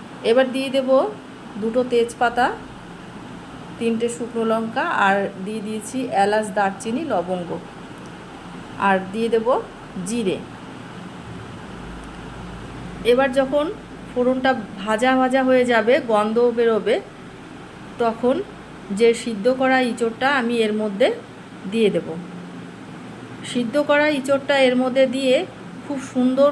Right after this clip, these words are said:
করে ভেজে নেব। আর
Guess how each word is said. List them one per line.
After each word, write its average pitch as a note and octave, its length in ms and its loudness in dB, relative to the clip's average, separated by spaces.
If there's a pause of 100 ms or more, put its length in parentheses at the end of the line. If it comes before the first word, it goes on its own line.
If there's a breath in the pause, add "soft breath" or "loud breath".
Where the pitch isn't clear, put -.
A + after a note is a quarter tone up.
করে C4+ 300 4 (600)
ভেজে G#3+ 320 6
নেব। E3 280 -2 (2750)
আর G#3+ 220 2